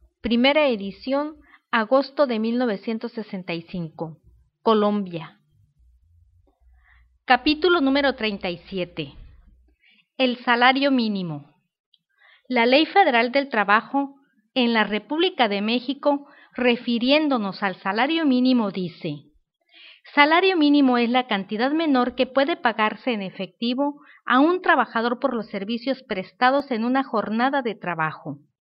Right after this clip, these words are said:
El salario mínimo debe ser suficiente para satisfacer las necesidades normales de un jefe de familia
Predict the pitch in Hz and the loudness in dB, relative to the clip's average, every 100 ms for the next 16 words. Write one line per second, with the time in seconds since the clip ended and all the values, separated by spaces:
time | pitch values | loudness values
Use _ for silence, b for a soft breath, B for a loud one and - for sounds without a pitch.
0 | b b b b 277 277 311 311 349 370 | b b b b -2 2 2 4 4 4
1 | 302 302 277 233 226 247 247 240 226 - | 4 4 4 2 2 0 -2 -4 -4 -6
2 | - 214 - 285 294 311 240 214 - 220 | -6 -8 -4 -2 -2 -2 -2 -2 -6 -8
3 | 208 - 208 277 330 339 294 247 214 202 | -8 -8 -4 -2 0 0 0 -2 -4 -6
4 | 226 240 269 247 214 202 214 262 294 247 | -4 -2 0 -2 -4 -2 0 0 -2 -2
5 | 226 262 311 - 294 285 285 220 202 190 | 0 0 -2 0 -2 0 -2 -2 -6 -4
6 | 233 269 311 320 | -2 -2 -2 -6